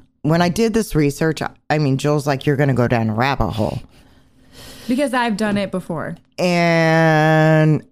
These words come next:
Speaker 1: she was, I didn't go down, I had that in mind. I had that I'm not gonna find out all of the information, um, that Ted's not gonna contact me back, that, um, you know,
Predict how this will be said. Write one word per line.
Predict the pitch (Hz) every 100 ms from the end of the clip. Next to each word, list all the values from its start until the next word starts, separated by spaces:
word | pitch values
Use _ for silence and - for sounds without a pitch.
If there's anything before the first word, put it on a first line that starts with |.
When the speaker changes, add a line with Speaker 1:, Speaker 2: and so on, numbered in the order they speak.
| -
Speaker 1:
she | 147 - 175
was, | 156 165 180 185 - _ -
I | 151
didn't | 147 214 233 226
go | 190
down, | 180 175 160 156 156 - - _ _ _ _ _ _ _ 160
I |
had | 190 240 196
that | 180
in | 160
mind. | 143 135 123 107
I | 117
had | 143 175 175 175
that | 156 147
I'm | 139 131 131
not | 139 156 151
gonna | 170
find | 147 139 127
out | 120 120 -
all | 127 127
of | 123
the | 131
information, | 120 113 113 101 80 - - 76 - 135 - - - _ -
um, | 101 - 98 98 104
that | - - - - - _ _ _ -
Ted's | - 160 143
not | 160 147
gonna | 151 139 131
contact | - 131 131 123 117
me | 117
back, | 110 95 90 69 73 -
that, | 123 123 120 123 - - - - _ _ _ -
um, | - 139 131 120 123 120 120 123 -
you | 143
know, | 131 123